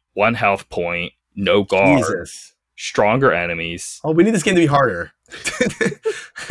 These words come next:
Speaker 1: This game is kicking my butt. That's why I fell off. I, I really like it, but, uh, man, I
Speaker 2: It's tough.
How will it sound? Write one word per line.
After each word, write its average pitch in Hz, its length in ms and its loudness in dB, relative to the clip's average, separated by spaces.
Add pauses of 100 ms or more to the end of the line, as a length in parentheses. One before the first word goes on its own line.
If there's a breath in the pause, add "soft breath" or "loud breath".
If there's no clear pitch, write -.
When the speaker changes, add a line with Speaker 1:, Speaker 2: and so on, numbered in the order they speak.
(500 loud breath)
Speaker 1:
This 139 160 0
game 240 260 4
is 131 140 0
kicking 131 300 -2
my 87 200 -4 (160)
butt. 110 380 0
That's 117 180 -6
why 135 180 4
I - 20 -2
fell 107 320 0
off. 107 380 2
I, 104 160 0
I 107 120 -2
really 117 340 2
like 127 320 2
it, 101 120 -4
but, 95 120 -4
uh, 95 60 -6
man, 104 400 -4
I 101 180 -4 (160)
Speaker 2:
It's 87 160 -8
tough. 78 280 -4